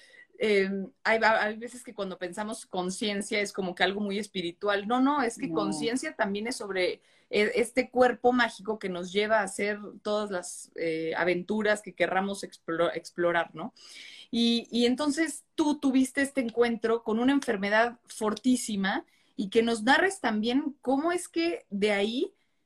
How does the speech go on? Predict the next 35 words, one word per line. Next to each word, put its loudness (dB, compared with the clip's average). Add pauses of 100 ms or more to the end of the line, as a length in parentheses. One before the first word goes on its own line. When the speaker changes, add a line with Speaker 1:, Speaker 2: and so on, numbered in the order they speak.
(1700)
Speaker 1:
es 2
más, 2
¿cómo 0
lo 4
viviste? 0
O 0
sea, -4
si -8
tú -4
en 2
algún -2
momento 0
eso -2
te -4
pegó 2 (160)
o -4
siempre 0
estuviste -4
fuerte, 0
si -12
tuviste -6
que -4
ser 0 (160)
resiliente 2
o 4
si -6
siempre -4
estuviste -4
a -4
flote, -2
¿cómo -4
lo 0
viviste? -8 (580)
Speaker 2:
Fíjate -2
que -6